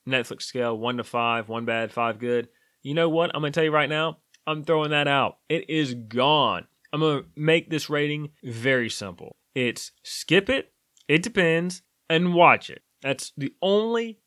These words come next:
three answers you need as to whether you should watch this. Give a skip it, easy, self-explanatory.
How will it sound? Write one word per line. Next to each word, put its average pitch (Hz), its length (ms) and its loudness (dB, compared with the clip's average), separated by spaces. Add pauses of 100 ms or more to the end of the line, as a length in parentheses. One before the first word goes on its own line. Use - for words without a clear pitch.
three 220 220 4
answers 185 380 2
you 180 100 -2
need 151 420 -2 (320)
as 139 240 4
to 135 80 -8
whether 139 260 0
you 135 80 -2
should 135 160 -6
watch 131 180 0
this. 95 180 -12
Give 135 120 -8
a 127 40 -8
skip 202 280 -2
it, - 180 -2 (240)
easy, 139 300 0
self-explanatory. 117 760 -6